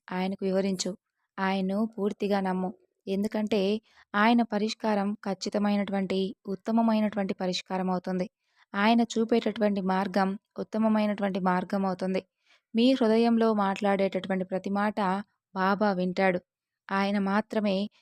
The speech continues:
నీ ప్రశ్నలకు, సమస్యలకు సమాధానం ఇస్తాడు. దురదృష్టాన్ని చూసి బాధపడనే వద్దు. అలాగే అదృష్టమే కలగాలి అని ఆశపడను వద్దు. నీ ప్రయత్నం నువ్వు చేసావుగా, ప్రతిఫలాన్ని నాకు వదిలేశావు.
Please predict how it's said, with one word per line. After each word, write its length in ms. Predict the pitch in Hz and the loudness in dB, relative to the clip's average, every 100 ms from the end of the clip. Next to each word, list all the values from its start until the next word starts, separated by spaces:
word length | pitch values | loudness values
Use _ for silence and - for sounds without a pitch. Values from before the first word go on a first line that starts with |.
| _ | _
నీ 120 | 214 247 | 2 2
ప్రశ్నలకు, 640 | 254 208 202 226 220 214 214 | 4 0 0 0 0 2 -2
సమస్యలకు 680 | 220 196 202 202 208 196 196 208 | -2 -4 -4 -2 -2 -2 -4 -6
సమాధానం 680 | - 180 190 196 208 214 208 | -6 -4 -2 0 0 0 -2
ఇస్తాడు. 420 | 180 - 185 185 - _ _ _ _ - | -4 -4 -4 -4 -8 _ _ _ _ -8
దురదృష్టాన్ని 720 | 202 214 214 214 - 202 202 | -2 -2 -2 -4 -2 -2 -2
చూసి 380 | - 202 - 196 202 - _ | -4 -6 -4 -2 -2 -6 _
బాధపడనే 560 | 180 180 190 196 202 202 | -6 -6 -2 -2 0 0
వద్దు. 260 | 190 185 190 _ _ _ | 0 -2 -8 _ _ _
అలాగే 440 | 196 208 220 214 196 220 _ _ - | -4 0 2 2 2 0 _ _ -2
అదృష్టమే 640 | 214 202 254 254 240 247 | 0 2 0 0 2 2
కలగాలి 500 | 247 208 208 208 208 202 | 4 2 4 2 2 2
అని 200 | 196 196 - _ | 2 -2 -6 _
ఆశపడను 580 | 180 180 - 202 196 202 | -6 -6 -4 -2 0 0
వద్దు. 240 | 185 180 185 _ _ _ _ | -2 -4 -10 _ _ _ _
నీ 100 | 196 196 | -4 -4
ప్రయత్నం 500 | - 185 196 220 214 | -2 -2 -2 -2 0
నువ్వు 180 | 202 190 | 0 -2
చేసావుగా, 560 | 190 185 208 208 208 277 - _ _ _ _ | -4 -4 0 2 2 0 -4 _ _ _ _
ప్రతిఫలాన్ని 640 | 214 240 240 233 220 208 196 226 _ - | -6 -2 0 2 2 0 -2 -6 _ -8
నాకు 220 | 180 180 | -8 -4
వదిలేశావు. 560 | 185 185 190 185 185 | -2 0 0 0 -4